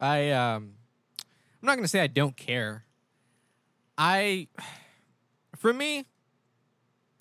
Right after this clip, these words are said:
I don't see why people have a problem with Nike for this. I, 'cause I told, we were texting about this last night.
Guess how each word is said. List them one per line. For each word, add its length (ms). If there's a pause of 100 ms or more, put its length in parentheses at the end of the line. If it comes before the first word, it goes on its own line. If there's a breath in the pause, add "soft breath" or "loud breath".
I 120
don't 180
see 140
why 160
people 280
have 140
a 80
problem 480
with 180
Nike 380
for 240
this. 500 (200)
I, 340 (1200)
'cause 140
I 80
told, 340
we 100
were 60
texting 300
about 220
this 120
last 240
night. 300